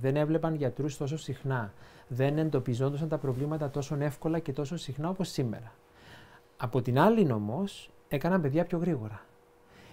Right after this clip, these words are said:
Ενώ σήμερα υπάρχει πιο πολλή διερεύνηση, πιο γρήγορα εντοπίζεις προβλήματα, πιο γρήγορα η γυναίκα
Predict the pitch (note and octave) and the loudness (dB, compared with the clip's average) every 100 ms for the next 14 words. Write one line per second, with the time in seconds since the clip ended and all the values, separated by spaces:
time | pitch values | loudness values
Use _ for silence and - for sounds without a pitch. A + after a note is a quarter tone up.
0 | - C3 B2+ A#2 F#3+ G3+ C#3+ A2+ C3 F#3+ | -6 -2 0 4 6 6 6 4 4 0
1 | - A#2+ - - - - A#2 E3 G3+ E3+ | 0 0 -2 -12 -16 -2 4 6 6 8
2 | D3+ C#3+ D3 C3+ D3 - C#3+ E3 F#3 F#3+ | 8 6 2 0 -2 2 4 6 4 4
3 | F3 D#3+ D3+ - D3 C#3+ C#3+ C#3 C#3+ C3+ | 2 0 -2 0 -2 0 0 0 0 0
4 | - - D#3 E3+ F#3 F#3 F3 D3+ D3+ | -4 2 4 6 4 4 2 0 -2